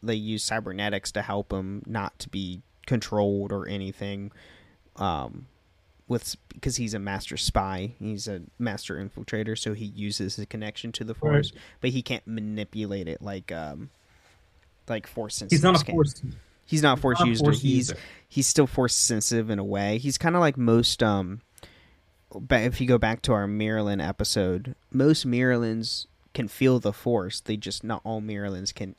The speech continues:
Speaker 1: access the Force, like a Force user.
Speaker 2: Right.
Speaker 1: So he's something
Speaker 2: Right.
Speaker 1: similar to
Speaker 2: And so
Speaker 1: that. But he's still, though, um, there's very, like, very, very, though, the, they're the only offspring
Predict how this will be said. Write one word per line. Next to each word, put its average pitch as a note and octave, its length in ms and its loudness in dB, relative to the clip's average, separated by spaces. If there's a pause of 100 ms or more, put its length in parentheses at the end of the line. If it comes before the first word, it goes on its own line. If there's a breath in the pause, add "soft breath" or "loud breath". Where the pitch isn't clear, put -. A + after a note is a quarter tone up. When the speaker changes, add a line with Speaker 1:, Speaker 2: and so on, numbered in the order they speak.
Speaker 1:
access - 480 -8
the - 100 -12
Force, - 480 -6
like G2+ 200 -2
a F#2 80 -10 (240)
Force - 340 -4
user. - 320 -10 (100)
Speaker 2:
Right. C#3 140 -6 (1120 soft breath)
Speaker 1:
So - 180 0
he's B2+ 140 -2
something D#3 240 6
Speaker 2:
Right. B2+ 60 6
Speaker 1:
similar D3+ 300 6
to A2 60 6
Speaker 2:
And G#2 80 2
so G#2+ 40 0
Speaker 1:
that. G#2 260 0 (1800 soft breath)
But - 160 4
he's E3+ 140 -2
still, A3+ 260 6
though, G2 280 0 (480 loud breath)
um, A2+ 540 -2 (1400)
there's A#2 260 -4
very, G#2 400 0
like, G#2+ 260 -6
very, A2 640 -2
very, A2 640 -4 (540)
though, G#2+ 280 4
the, G#2+ 200 0
they're B2 240 4
the B2+ 220 2
only A#2 280 2
offspring G#2+ 760 -4